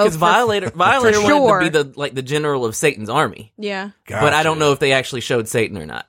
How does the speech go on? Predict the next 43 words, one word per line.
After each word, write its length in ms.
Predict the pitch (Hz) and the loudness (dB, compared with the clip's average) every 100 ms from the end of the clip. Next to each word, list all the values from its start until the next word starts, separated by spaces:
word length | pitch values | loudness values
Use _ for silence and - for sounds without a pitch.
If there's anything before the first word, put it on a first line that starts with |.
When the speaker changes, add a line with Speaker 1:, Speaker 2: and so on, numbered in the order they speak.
| _ | _
Speaker 3:
Gotcha. 380 | 98 85 80 90 | -10 -10 -10 -4
I 60 | |
don't 160 | 117 110 | 0 0
remember. 360 | 98 107 98 - | 0 -2 -4 -8
That 280 | 95 127 147 | 0 0 2
needs 160 | 156 135 | 0 0
to 100 | 123 | -2
be 140 | 120 | 0
remade. 440 | 113 107 92 87 | 0 0 -4 -6
We, 220 | 87 113 104 | -4 -4 -2
we 120 | 131 | 0
need 100 | 147 | 2
to 100 | 117 | 2
bring 220 | 113 110 | 2 -2
Spawn 400 | - - 101 92 | -4 -6 -6 -6
back. 260 | 87 85 - | -8 -12 -2
Speaker 2:
I'm 160 | 277 381 | 0 0
so 240 | 381 427 | 0 0
glad 320 | 349 330 339 | 2 2 0
you 240 | 277 302 294 | -2 -2 0
thought 240 | 269 247 | 2 2
of 60 | 294 | 4
that 220 | 311 285 | 2 2
because, 600 | 269 254 277 262 247 - - _ | -2 0 2 2 0 -8 -14 _
uh, 260 | 233 233 196 | 0 2 0
you 200 | 233 254 | -2 -2
said 200 | - 233 | 0 0
that 160 | 254 254 | 2 0
because 560 | 254 247 233 214 202 - | -2 0 0 0 -4 -12
one 260 | 202 240 | -2 0
of 80 | 302 | 2
the 80 | 302 | 0
things 240 | 254 269 | -2 0
I 120 | 240 214 | 2 2
brought 240 | 214 226 | 4 2
to 40 | |
the 100 | 226 | 0
show 200 | 214 233 | 0 2
today 240 | 220 214 208 | 2 2 2
was 180 | 190 - | 0 2
if 200 | 226 - | 0 2
they 120 | 269 | 0
remake 720 | 269 208 247 254 233 214 - | 0 -2 -2 0 0 -2 -8